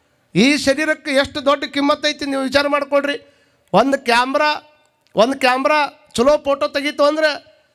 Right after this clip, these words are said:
"ಏ ಭಾರಿ ಕ್ಯಾಮ್ರಾ" ಅಂತ ಹೇಳ್ತೀವಿ. ಭಗವಂತ ಎರಡು ಚಲೋ ಕ್ಯಾಮ್ರಾ ಫಿಕ್ಸ್ ಮಾಡ್ಯಾನಲ್ಲ ಕಣ್ಣ,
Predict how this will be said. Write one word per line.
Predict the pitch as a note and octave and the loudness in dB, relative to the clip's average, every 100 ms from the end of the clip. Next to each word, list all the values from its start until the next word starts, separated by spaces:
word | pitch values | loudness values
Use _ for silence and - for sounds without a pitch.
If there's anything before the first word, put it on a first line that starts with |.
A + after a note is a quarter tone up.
| - | -2
"ಏ | G3 | 0
ಭಾರಿ | A#3 A3+ C#4 | 4 2 2
ಕ್ಯಾಮ್ರಾ" | C#4 C4 B3+ B3+ | -2 -2 0 -2
ಅಂತ | B3+ | -2
ಹೇಳ್ತೀವಿ. | A#3 A#3 A3 | -2 -2 -4
ಭಗವಂತ | F#3 F#3+ A#3+ A#3+ | -2 0 0 0
ಎರಡು | A#3 G#3+ | 0 0
ಚಲೋ | G#3 G#3+ A#3 | -2 -4 -2
ಕ್ಯಾಮ್ರಾ | G3+ G3 A3 | 0 0 -2
ಫಿಕ್ಸ್ | A3 - | -4 -2
ಮಾಡ್ಯಾನಲ್ಲ | A3 G#3+ G#3 | 0 2 0
ಕಣ್ಣ, | F#3 F#3+ G#3+ | 0 -2 -2